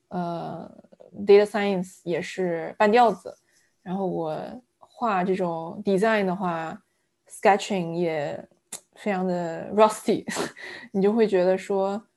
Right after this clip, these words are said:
特别有点 imposter syndrome，你会说，“我凭什么去牵头带领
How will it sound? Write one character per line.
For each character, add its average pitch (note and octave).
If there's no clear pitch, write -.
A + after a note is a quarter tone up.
特 -
别 G3
有 F#3+
点 F3+
imposter F#3
syndrome， F#3
你 A3
会 G#3
说 G3+
，“我 G3
凭 F#3+
什 D4
么 F#3
去 F3+
牵 A3
头 D#3+
带 F3+
领 D#3+